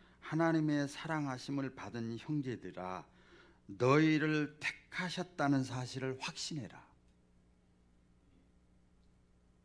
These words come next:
오, 너무 좋아요. 예? 이 사실을 확신해라. 그 좋은 교회, 좋은 신자는 오랫동안 기억에 남습니다.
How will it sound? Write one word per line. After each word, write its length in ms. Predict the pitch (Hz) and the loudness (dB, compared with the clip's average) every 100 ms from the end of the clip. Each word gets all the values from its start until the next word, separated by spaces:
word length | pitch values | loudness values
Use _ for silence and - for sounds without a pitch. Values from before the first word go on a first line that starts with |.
| _ _ _ _ - | _ _ _ _ -6
오, 60 | - - - - | -2 -2 -4 -16
너무 200 | 120 123 | -14 -12
좋아요. 460 | 120 107 104 104 104 _ _ - _ _ _ | -10 -10 -10 -14 -20 _ _ -20 _ _ _
예? 120 | 113 113 - - _ | -14 -14 -18 -20 _
이 180 | - 202 | -2 -2
사실을 560 | - 196 202 202 196 - - - | -2 -2 -2 0 0 -2 -10 -12
확신해라. 600 | - - - 233 165 - - - - _ _ _ _ | -8 -4 -2 -2 -4 -6 -18 -20 -20 _ _ _ _
그 100 | - | -14
좋은 720 | - 85 80 78 78 78 78 78 - | -14 -14 -12 -12 -14 -16 -18 -20 -10
교회, 440 | 120 117 143 190 - - - _ | -4 0 0 -2 -14 -20 -20 _
좋은 360 | - 147 143 | -4 -4 -4
신자는 560 | 123 - 135 120 120 117 - - _ | -6 -10 -8 -6 -6 -8 -14 -20 _
오랫동안 960 | 127 156 196 196 190 190 190 165 151 139 | -2 2 4 6 6 4 2 4 6 6
기억에 560 | - 135 117 101 87 - - - - - - | 6 4 4 2 -4 -6 -20 -20 -20 -16 -8
남습니다. 760 | 92 95 - - - - - | -6 -6 -8 -14 -18 -20 -20